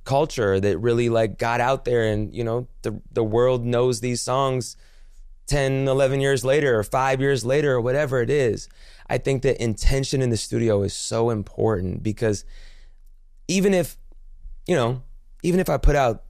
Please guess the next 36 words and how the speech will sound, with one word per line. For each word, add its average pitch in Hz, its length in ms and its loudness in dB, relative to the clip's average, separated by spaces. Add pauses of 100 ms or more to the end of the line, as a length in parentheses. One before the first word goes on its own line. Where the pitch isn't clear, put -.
(420)
a, 120 200 0
a 120 60 2
new 123 240 2
album 107 360 2
that 95 100 0
doesn't 101 280 0
stream 107 460 -2
as, 95 200 -2
as 98 240 -2
well 104 240 2
as 98 100 0
the 101 140 -2
last 101 400 -2
one 92 200 -6
or 95 80 -6
whatever 113 440 2
it 104 80 0
is, 110 220 0 (340)
that's 151 280 -2
not 160 220 0
my 110 160 -2
metric. - 560 -4 (400)
If - 220 0
I'm, 143 400 0
if 113 180 2 (160)
I 143 480 2
am 110 340 -2 (400)
basing 123 600 0 (360)
my 107 840 2 (220)
identity 104 640 2
around 101 340 2
those 98 240 2
numbers 98 460 0
and 98 120 0
those 95 200 0
metrics, 95 680 -4